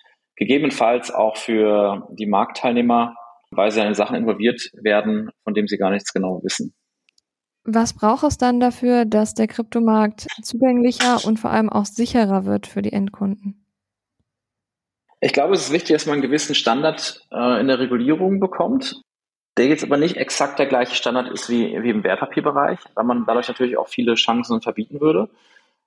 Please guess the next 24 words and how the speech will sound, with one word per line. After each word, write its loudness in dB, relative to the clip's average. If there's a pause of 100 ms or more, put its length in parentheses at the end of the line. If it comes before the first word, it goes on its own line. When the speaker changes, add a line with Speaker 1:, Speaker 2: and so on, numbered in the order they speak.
Speaker 1:
Gerade 0
das 2
Thema 2
Identifikation 0
von -2
verschiedenen 0
Wallets 0
ist, -8
ist -6
sehr 2
komplex. -4
Ja, -4
wenn 0
man 2
immer -2
quasi -2
davon -4
ausgehen 0
muss, 0
dass -6
das -4
Wallet, 0
von -2
dem 0